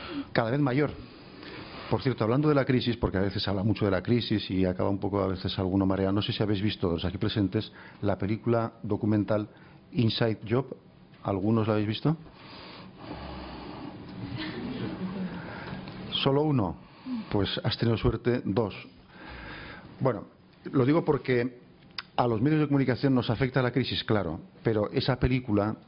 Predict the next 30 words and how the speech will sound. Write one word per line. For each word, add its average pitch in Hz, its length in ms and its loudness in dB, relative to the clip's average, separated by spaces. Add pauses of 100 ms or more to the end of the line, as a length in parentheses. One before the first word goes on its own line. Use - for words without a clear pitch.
(480)
eh, 95 380 2
ayuda 110 480 4
a 117 160 -2
ver 113 240 0 (480)
que 123 80 2
es - 100 -4
algo 117 240 2
de 107 60 2
una 113 120 4
magnitud 110 580 2
mu-, 98 340 2 (200)
mucho 117 880 0
mayor, 127 520 2
distinta 104 720 2
a - 180 -2
los 92 140 2
medios 107 160 4
de 120 60 2
comunicación, 120 520 2
aunque 113 320 2
engloba 110 400 2
a 113 140 -2
los 95 120 2
medios 92 180 4
de 90 40 4
comunicación. 98 400 2
Es 104 140 2
más, 117 320 2 (480)
en 104 260 4
el, 95 480 2